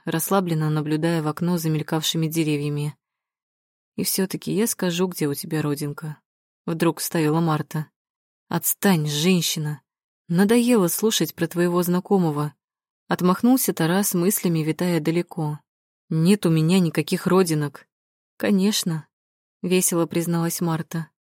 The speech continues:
«В далеком детстве ты облил ее кислотой, пытаясь уничтожить. И теперь у тебя там только шрам.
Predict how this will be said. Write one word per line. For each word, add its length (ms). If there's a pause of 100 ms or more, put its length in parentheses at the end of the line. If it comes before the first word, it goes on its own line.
(340)
«В 80
далеком 500
детстве 400
ты 180
облил 280
ее 300
кислотой, 560
пытаясь 480
уничтожить. 720 (420)
И 80
теперь 320
у 40
тебя 280
там 220
только 280
шрам. 460